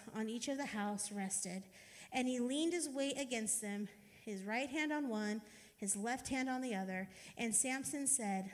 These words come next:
'Let me die with the Philistines.' Then he bowed with all his strength, and the house fell upon the lords and upon all the people who were in it.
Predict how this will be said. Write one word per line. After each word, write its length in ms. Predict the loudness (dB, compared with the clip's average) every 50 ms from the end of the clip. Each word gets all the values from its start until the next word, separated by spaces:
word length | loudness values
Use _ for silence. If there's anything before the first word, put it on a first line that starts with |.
| -12 -10 -4
'Let 240 | -2 -2 0 0 0
me 120 | -2 -2
die 440 | 0 0 0 2 2 2 0 0 -2 -2
with 180 | -4 -4 -4
the 60 | -4 -4
Philistines.' 840 | -2 -2 -2 0 0 -2 -2 -2 -2 -4 -4 -4 -2 -2 -4 -4 -6 -12 -20 -20 -20 -20 -20 -8 -4
Then 120 | -2 2 2
he 120 | 2 2
bowed 800 | 2 0 -2 -2 -2 0 2 2 2 2 2 0 0 -2 -2 -2
with 160 | -4 -4 -4 -4 -2
all 300 | 0 2 2 4 2 2
his 240 | 2 2 2 2 0
strength, 580 | -2 -2 -2 -2 0 0 0 0 -2 -4 -6
and 160 | -4 -2 0
the 60 | 0 0
house 560 | 0 0 0 2 2 2 4 2 0 0 0
fell 420 | -2 0 2 2 2 2 0 -2 -6 -12 -16 -16 -10 -8
upon 260 | -6 -4 -2 -2 -2
the 100 | 0 0
lords 580 | -2 -2 -2 0 0 0 0 0 0 0 -2 -4 -6 -10 -18 -10 -6
and 140 | -4 -2 -2
upon 300 | -2 -2 -2 -2 0 0
all 200 | 0 0 0 0
the 120 | 0 -2
people 500 | -2 -2 -2 -2 -2 -2 -2 -2 -2 -2 -2
who 120 | -2 -2 0
were 100 | 0 0
in 160 | 0 -2 -4
it. 160 | -6 -8